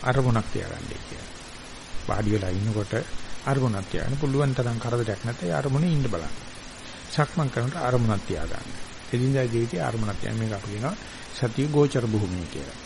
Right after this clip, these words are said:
ඉතින් ඒක තිබ්-, තිබ්බේ නැත්නම් අපි දන්නේ නැහැ නේ. ඒකට පිට ගියාද ඕන දෙයට ගියාද කියලා අපිට මනින්න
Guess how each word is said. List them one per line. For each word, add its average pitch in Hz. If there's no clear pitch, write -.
ඉතින් 170
ඒක 170
තිබ්-, 147
තිබ්බේ 151
නැත්නම් 143
අපි 196
දන්නේ 175
නැහැ 226
නේ. 196
ඒකට 160
පිට 127
ගියාද 107
ඕන 143
දෙයට 147
ගියාද 147
කියලා 190
අපිට 175
මනින්න 151